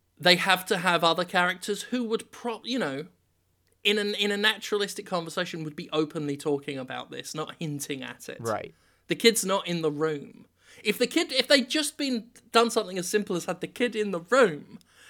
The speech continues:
Speaker 1: they could then have them realistically dancing around the topic. But he wasn't in the room. He was outside
Speaker 2: Right.
Speaker 1: building shit.
Speaker 2: Yeah, when, when they first set up this whole thing.
Speaker 1: Yeah.
Speaker 2: So to do it in
Speaker 1: So it's the characters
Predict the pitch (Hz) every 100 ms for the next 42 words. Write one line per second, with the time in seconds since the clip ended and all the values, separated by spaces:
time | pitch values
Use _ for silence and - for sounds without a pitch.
0 | - - - 180 180 208 170 196 202 175
1 | 185 185 180 180 160 156 160 170 160 165
2 | - 160 156 143 147 151 156 175 147 147
3 | 151 139 139 143 165 151 165 160 180 220
4 | 220 220 240 160 147 143 165 170 185 190
5 | 143 143 120 208 196 180 202 226 180 156
6 | 147 151 139 117 147 160 175 160 160 160
7 | 160 - - 175 151 147 _ 135 - 151
8 | 127 123 117 _ _ - 208 156 131 -
9 | - 123 120 - 156 226 208 165 - 247
10 | 240 - 233 - 277 320 247 - - 156
11 | 139 143 -